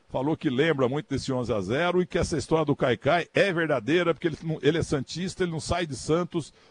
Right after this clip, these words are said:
Doutor Levada, infelizmente eu não tenho o nome dele inteiro aqui,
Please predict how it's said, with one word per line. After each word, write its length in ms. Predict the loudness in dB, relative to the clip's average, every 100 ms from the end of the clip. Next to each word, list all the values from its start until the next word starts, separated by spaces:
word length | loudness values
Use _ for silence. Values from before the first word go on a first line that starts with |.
| 2
Doutor 420 | 2 6 6 6
Levada, 960 | 4 2 4 4 2 2 4 2 2 0
infelizmente 520 | 0 0 0 -2 -4
eu 60 |
não 120 | -4 -2
tenho 140 | -2
o 20 |
nome 180 | -2 -2
dele 220 | -2 -2
inteiro 320 | -2 0 0
aqui, 340 | -2 -2 -2